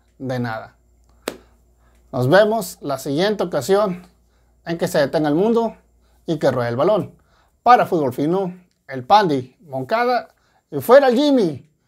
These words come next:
fuera el Jimmy de una vez. Espero y confío y pido clemencia a los dioses del estadio para que de una vez anuncien la salida de Jaime Lozano. No es nada personal, simple y sencillamente no pudo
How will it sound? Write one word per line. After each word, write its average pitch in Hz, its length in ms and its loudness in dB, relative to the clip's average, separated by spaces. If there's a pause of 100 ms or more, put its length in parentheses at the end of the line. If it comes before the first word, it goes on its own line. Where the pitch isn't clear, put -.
(200)
fuera 262 320 4
el 247 60 2
Jimmy 254 300 4
de 185 80 2
una 226 180 0
vez. 220 460 -6 (280)
Espero 214 500 4
y 208 60 0
confío 196 600 2 (600)
y 160 60 -10
pido 202 320 2
clemencia 190 560 2
a - 20 2
los 160 160 -2
dioses 185 380 0
del 165 140 0
estadio 196 640 0 (720)
para 127 180 -8
que 147 80 -8
de 135 60 0
una 170 180 2
vez - 580 -6 (1300)
anuncien 156 480 0
la 135 100 0
salida 143 360 0
de 139 100 0
Jaime 143 260 -2
Lozano. 151 280 0
No 214 100 2
es 240 60 2
nada 285 240 2
personal, 254 440 0
simple 220 240 -4
y - 20 -4
sencillamente 190 680 0
no 156 200 -4
pudo 165 480 -2